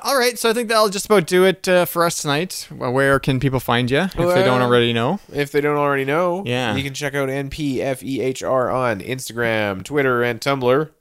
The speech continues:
Speaker 2: Um, and I also run interesting times dot C A, which is, uh, my long-running web comic.
Speaker 1: Web-, webular
Speaker 2: Web, web
Speaker 1: comic.
Speaker 2: web-based
Speaker 1: Comical.
Speaker 2: comical. <laughs> Web-based comical follies.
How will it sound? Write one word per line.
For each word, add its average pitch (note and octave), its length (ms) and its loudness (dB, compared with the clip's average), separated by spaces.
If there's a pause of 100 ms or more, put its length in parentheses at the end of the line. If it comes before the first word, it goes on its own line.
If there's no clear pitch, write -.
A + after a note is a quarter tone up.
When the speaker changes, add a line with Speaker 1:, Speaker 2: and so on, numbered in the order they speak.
(720)
Speaker 2:
Um, G2+ 520 -2
and G#2 120 -2
I G#2 80 -2
also G#2 400 -2
run G#2 280 -2
interesting G#2 580 -8
times G#2+ 360 -10
dot A2 200 -8
C - 180 -12
A, A#2+ 140 -6
which A#2 220 -12
is, A#2+ 300 -14
uh, A#2 200 -12
my A#2 140 -12
long-running A#2+ 760 -12 (340)
web A#2 320 -4
comic. - 460 -16 (360)
Speaker 1:
Web-, A#2 560 -4
webular D#3+ 1000 0
Speaker 2:
Web, B2 480 -4
web B2 320 -4
Speaker 1:
comic. C#3+ 580 -4 (180)
Speaker 2:
web-based C3 680 -4
Speaker 1:
Comical. G#2 420 -4 (200)
Speaker 2:
comical. G#2+ 580 -8 (640)
<laughs> - 580 -2
Web-based C#3 440 2
comical D3+ 320 0
follies. C#3 320 2